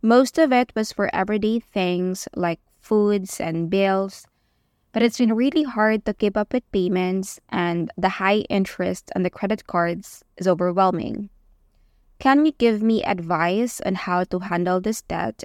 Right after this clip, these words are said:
and maybe help me talk to my creditors about lowering the interest?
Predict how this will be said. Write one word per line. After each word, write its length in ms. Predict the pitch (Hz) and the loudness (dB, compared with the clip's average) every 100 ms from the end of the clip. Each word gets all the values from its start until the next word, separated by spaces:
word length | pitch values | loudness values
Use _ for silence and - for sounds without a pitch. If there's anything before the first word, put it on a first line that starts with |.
| - | -4
and 200 | 196 196 | -2 0
maybe 440 | 208 240 254 262 _ _ _ _ _ - | 2 2 0 -2 _ _ _ _ _ 4
help 220 | 254 262 | 6 6
me 140 | 277 269 | 2 0
talk 260 | 214 196 - | 0 0 0
to 60 | |
my 140 | 208 196 | -2 -2
creditors 880 | - 247 254 233 175 175 202 - - - | 0 2 2 2 -2 0 -2 -6 -12 -6
about 540 | 190 180 160 170 - - | -4 -2 0 -2 -4 -8
lowering 640 | 170 165 156 165 180 185 | -4 -2 0 -2 0 0
the 80 | 202 | 0
interest? 640 | 240 233 185 - 202 - | 0 0 -2 -6 -10 -16